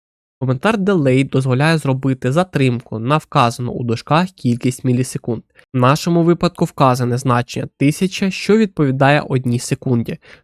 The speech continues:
Тобто при виконанні програми світлодіод буде загоратися на одну секунду, після чого буде згасати також на одну секунду.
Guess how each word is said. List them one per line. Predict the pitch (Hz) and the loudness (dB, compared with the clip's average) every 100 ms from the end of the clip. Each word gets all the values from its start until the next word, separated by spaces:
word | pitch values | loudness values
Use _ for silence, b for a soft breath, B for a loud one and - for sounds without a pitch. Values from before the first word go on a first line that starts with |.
| - | 0
Тобто | 165 - | 0 0
при | 135 175 | -2 2
виконанні | 196 190 151 143 120 120 - | 2 2 0 2 0 0 -6
програми | - 131 131 139 175 185 | 0 0 2 2 2 0
світлодіод | - 185 175 185 165 | -4 -4 0 0 0
буде | 165 165 | 0 0
загоратися | 160 190 156 135 120 127 - | 2 2 2 0 0 -6 -6
на | 139 | -4
одну | 123 156 131 | -4 -6 -10
секунду, | 135 - - 196 208 220 | -12 -14 -2 -2 2 0
після | 208 202 196 | 0 0 0
чого | 190 180 160 | 0 0 2
буде | 165 165 | 0 0
згасати | 151 135 - 127 120 117 - | -2 -2 -2 -2 -2 -4 -2
також | 123 147 180 - | 0 0 -2 -2
на | 143 | 0
одну | 117 120 113 | 0 0 -2
секунду. | - 120 123 117 113 | -2 0 2 2 0